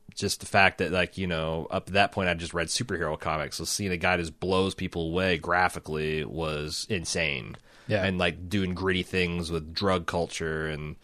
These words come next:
Speaker 1: uh, and, uh, Daredevil crossed his path on more than one occasion. Um, so I'm excited to see Punish-, uh,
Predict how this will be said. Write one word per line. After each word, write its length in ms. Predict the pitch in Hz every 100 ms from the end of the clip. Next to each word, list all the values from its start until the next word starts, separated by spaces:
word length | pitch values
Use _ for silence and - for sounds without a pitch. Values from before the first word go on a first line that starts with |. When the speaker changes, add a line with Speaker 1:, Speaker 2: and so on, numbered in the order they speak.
| - - - - - -
Speaker 1:
uh, 580 | 90 87 85 82 80 78 -
and, 480 | 101 104 101 101 98 -
uh, 280 | 107 104
Daredevil 800 | 98 120 143 147 143 156 156 - -
crossed 380 | - 131 131 -
his 120 | 131
path 380 | - 131 131 127
on 120 | 117
more 200 | 113 120
than 120 | 113
one 140 | 113 107
occasion. 680 | - 127 104 85 80 92 - - _ -
Um, 640 | 92 92 92 90 90 90 - _ -
so 220 | - - 123
I'm 460 | 127 151 156 160
excited 880 | - 143 - 151 160 101 85 82 87
to 140 | - 95
see 560 | - 98 90 87 85 - -
Punish-, 340 | 101 - -
uh, 180 | 98 87